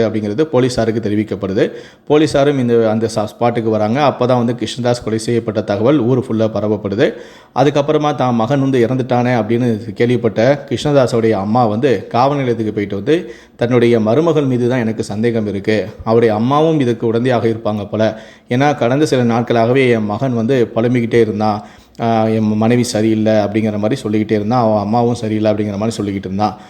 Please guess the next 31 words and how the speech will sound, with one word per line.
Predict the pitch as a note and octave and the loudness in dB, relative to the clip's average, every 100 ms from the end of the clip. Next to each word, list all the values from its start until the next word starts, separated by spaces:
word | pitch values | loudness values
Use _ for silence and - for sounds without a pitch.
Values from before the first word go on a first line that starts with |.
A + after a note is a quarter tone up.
| - - | -10 -2
அப்படி | A2+ | 0
சொன்ன | A2+ A#2+ D3 - | 0 0 2 0
கொஞ்ச | A#2 C3+ | 0 0
நாள்லயே | C3 A#2+ C3+ B2 | 2 2 2 2
என் | A2+ G#2+ G#2+ | 0 -4 -6
மகன் | G#2 G#2+ C3 | -4 -2 0
வந்து | A#2 A#2 | 0 0
இப்படி | A#2+ A2 | -2 -2
கொடூரமான | G#2 A2 B2+ C3 C3+ | 0 2 2 2 2
முறையில | A#2 A2 A#2 | 2 2 0
கொலை | A2+ A2 | 0 -2
செய்யப்பட்டு | - A#2 A2 G2 | 0 -2 -2 -4
கிடக்கா | G2+ G2 F#2+ G#2 | -4 -4 -4 -4
அப்படின்னா | F#2+ G2 C3 G3 - - - | -4 -2 -4 -4 -12 -12 -2
என் | B2 | 2
மனைவி | A2 A#2+ D#3+ D3+ | 4 4 4 2
ம-, | A#2 A2+ A2+ | 2 0 0
என்னுடைய | A2+ A2 G#2+ | 0 0 2
மருமகளுடைய | A2 D3+ C#3 B2+ A2+ | 2 2 2 2 0
நடத்தையில | G#2 B2 B2+ | -2 -2 0
எனக்கு | A#2 A2 A2+ | 0 -2 -4
சந்தேகம் | G2+ G#2+ G#2+ G2 | -4 0 0 -2
இருக்கு, | G2 G2+ G#2 - - | -6 -2 -4 -4 -6
அவளை | G#2+ A#2 C3+ | -2 2 2
பிடிச்சு | B2 D3 C#3+ A#2+ | 2 0 0 0
விசாரிச்சிங்கன்னா | C3 A#2+ G#2+ G#2+ B2+ F#3 A2+ | 2 0 0 -2 -2 -2 -2
என் | A#2 A2 | -2 -2
க-, | G#2+ | -2
என், | A2+ A2 | -2 -2
என், | G#2+ G#2 | -2 -2
என்னுடைய | G#2 A2 A2 A2 A2 | -2 0 2 2 0